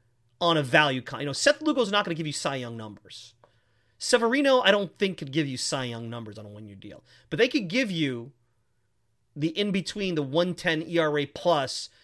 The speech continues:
six innings, six and a half innings, that Cease could give you, and most likely will give you compared to, now, if the Mets think their lab could, you know, compared to what he did last year, if the Mets think their lab could work,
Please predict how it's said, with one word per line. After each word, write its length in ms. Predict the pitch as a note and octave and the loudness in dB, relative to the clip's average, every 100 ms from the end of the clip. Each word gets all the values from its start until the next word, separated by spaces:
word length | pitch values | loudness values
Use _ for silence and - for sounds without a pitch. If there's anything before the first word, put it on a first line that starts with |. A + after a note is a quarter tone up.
| _ - | _ -12
six 420 | - - G3+ - | -6 -2 -2 0
innings, 680 | F3+ D#3+ A#2+ A2 - - - _ _ _ _ | 0 0 -2 -10 -12 -12 -14 _ _ _ _
six 320 | - - - - | -8 -4 -4 -2
and 80 | |
a 40 | D#3+ | 2
half 200 | D#3 D#3+ | 2 2
innings, 400 | E3+ C3+ B2 - _ _ | 0 0 -6 -12 _ _
that 160 | D#3 D3+ | -2 0
Cease 280 | - F#3 | -4 -4
could 140 | - D3 | -4 0
give 160 | E3 | 0
you, 80 | D3+ D3 | 0 -2
and 100 | D3+ | -2
most 320 | E3 F#3+ - | 0 -2 0
likely 380 | F3 B3+ A3+ G3 | 4 4 4 -2
will 140 | D#3+ | 0
give 280 | C#3+ G3+ F3 | -2 -2 -4
you 300 | B2+ A#2 G#2+ _ _ _ _ | -4 -8 -10 _ _ _ _
compared 540 | - D3+ - E3 D3 C3 | -6 -6 4 6 6 0
to, 400 | - C#3 B2 G#2 _ _ _ _ _ _ _ _ - | -4 -4 -4 -8 _ _ _ _ _ _ _ _ -8
now, 180 | C#3+ A#2 | -4 -4
if 60 | |
the 80 | C3+ | -4
Mets 200 | C#3 D3 | -4 -4
think 120 | D3 | -4
their 140 | B2+ B2 | -4 -2
lab 340 | C#3 D3 C#3 | 2 2 0
could, 300 | - C3 B2 - | -2 -4 -6 -8
you 80 | B2+ | -8
know, 40 | |
compared 360 | - B2+ C#3+ C3 | -8 -2 -2 -2
to 60 | B2+ | -4
what 120 | B2 | -8
he 40 | |
did 140 | A#2 A#2 | -8 -8
last 220 | A#2 - | -10 -12
year, 80 | - - _ | -18 -20 _
if 140 | D3 C#3+ | -4 0
the 80 | |
Mets 180 | D#3 E3+ | 2 2
think 160 | F3+ C#3+ | 2 0
their 160 | C#3 | 2
lab 300 | B2+ D#3+ F3+ | 4 6 6
could 120 | - F#3 | 2 0
work, 320 | F#3+ F3 | 2 0